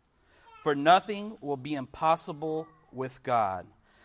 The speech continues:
"See, I am the Lord's servant," said Mary. "May it happen to me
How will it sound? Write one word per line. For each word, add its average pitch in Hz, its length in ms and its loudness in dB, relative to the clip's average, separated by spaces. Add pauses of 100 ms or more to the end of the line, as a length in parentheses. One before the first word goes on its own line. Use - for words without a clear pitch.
(140)
"See, 190 280 -4
I 180 140 6
am 175 100 -2
the 170 80 -6
Lord's 160 280 -4
servant," 165 340 0
said 127 200 -6
Mary. 120 460 -8
"May 139 200 -4
it 135 80 -10
happen 165 340 -2
to 165 80 -6
me 127 360 -8